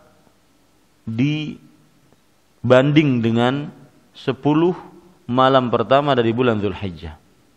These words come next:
Karena di sana ada hadis Rasul sallallahu alaihi wasallam yang ber-, bahkan ayat sebelumnya yang berbunyi,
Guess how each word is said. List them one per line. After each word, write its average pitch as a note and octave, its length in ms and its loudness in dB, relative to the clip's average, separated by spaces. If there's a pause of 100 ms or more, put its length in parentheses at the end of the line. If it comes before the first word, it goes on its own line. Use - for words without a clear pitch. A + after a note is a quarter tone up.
(840)
Karena A#2 320 0
di C3 80 0
sana D#3 240 2
ada D3 160 4
hadis D3 240 0
Rasul C3+ 400 -2
sallallahu A#2 480 2
alaihi G#2 180 -4
wasallam C#3+ 480 0 (540)
yang A2+ 240 -2
ber-, G#2+ 160 -4
bahkan A#2+ 420 0
ayat C3+ 380 2
sebelumnya A#2 640 -2
yang A#2+ 240 -6
berbunyi, B2 560 -2